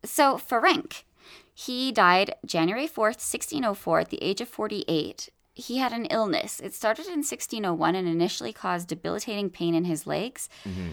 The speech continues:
Speaker 1: And he never fully recovered from this and became permanently disabled in sixteen oh three. And they had been married for twenty-nine years.
Speaker 2: So this is the husband?
Speaker 1: Yeah.
Speaker 2: Okay.
Speaker 1: So before dying, he entrusted his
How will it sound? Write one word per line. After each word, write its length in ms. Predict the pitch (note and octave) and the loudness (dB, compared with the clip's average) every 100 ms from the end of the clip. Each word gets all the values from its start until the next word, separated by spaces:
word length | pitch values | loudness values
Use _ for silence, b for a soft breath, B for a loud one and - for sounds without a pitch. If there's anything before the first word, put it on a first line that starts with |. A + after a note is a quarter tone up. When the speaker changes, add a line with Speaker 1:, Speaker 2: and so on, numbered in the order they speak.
| C#2+ | -4
Speaker 1:
And 100 | A3 | 0
he 80 | A3 | 6
never 200 | A3 C4+ | 6 6
fully 260 | - C#4+ A#3+ | -2 -4 -2
recovered 400 | G#3 A#3 G#3+ - | -2 -2 -2 0
from 180 | F3 | 2
this 260 | D#3+ E3 E3+ | 2 2 0
and 160 | - F3 | -2 -2
became 320 | E3+ - F3+ | -2 -4 -4
permanently 440 | - G#3+ A#3 - F3+ | -4 -4 -4 -4 -4
disabled 420 | F#3 F3+ E3 E3 | -4 -4 -4 -4
in 100 | D#3+ | -4
sixteen 420 | - E3+ - E3 | -6 -8 -2 0
oh 100 | D3+ | 0
three. 500 | - - - - - B B B B B | -4 -4 -4 -4 -10 B B B B B
And 140 | F#3+ G3 | 0 2
they 80 | |
had 120 | A3+ B3 | 2 0
been 140 | B3 | -2
married 260 | G3+ F#3+ F#3 | 0 -2 -4
for 100 | E3+ | -10
twenty-nine 560 | - G3 F#3 D#3+ D3 D3 | -6 -2 0 2 0 -2
years. 360 | - - - | -6 -10 -10
Speaker 2:
So 120 | - G2 | -4 -2
this 100 | F2 | -2
is 60 | |
the 100 | - | -4
husband? 540 | E2 D2 - C#2 D#2 - - | -4 -6 -10 -10 -10 -12 -6
Speaker 1:
Yeah. 300 | E3+ D3 - - | -4 -4 -6 -10
Speaker 2:
Okay. 220 | - - - B B B B | -12 -12 -16 B B B B
Speaker 1:
So 80 | G3+ | -6
before 360 | A3+ - F4+ D#4 | -6 -2 0 4
dying, 520 | G3 F3 F3 F#3+ - | 6 8 6 0 -6
he 300 | - - A3 | -14 -6 -2
entrusted 500 | G#3 - B3+ D4 D4 | -2 0 -2 -2 -4
his 220 | C#4 B3+ | -4 -4